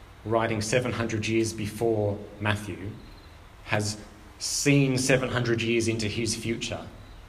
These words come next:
and has seen Jesus. It's not that Matthew thinks Isaiah has, has seen seven hundred years into the future to see Jesus. No,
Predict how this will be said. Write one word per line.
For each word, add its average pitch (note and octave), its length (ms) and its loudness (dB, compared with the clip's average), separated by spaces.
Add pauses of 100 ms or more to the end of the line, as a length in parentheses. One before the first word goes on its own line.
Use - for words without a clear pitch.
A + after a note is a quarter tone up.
(140)
and F#2+ 100 -8
has G2 160 -2
seen G#2 220 0
Jesus. F#2+ 680 -6 (720)
It's - 140 -4
not C3 140 4
that C#3 100 -2
Matthew B2+ 400 4
thinks A#2 400 0
Isaiah A2+ 640 4 (300)
has, G#2 280 -2 (220)
has G#2 160 0
seen A#2+ 800 0 (140)
seven A2 280 0
hundred G#2 280 2
years G#2 180 2
into G#2 180 -2
the G2+ 120 -4
future G#2+ 440 -4 (300)
to G2+ 100 -6
see G#2 220 0
Jesus. G2+ 540 -2
No, G2 280 0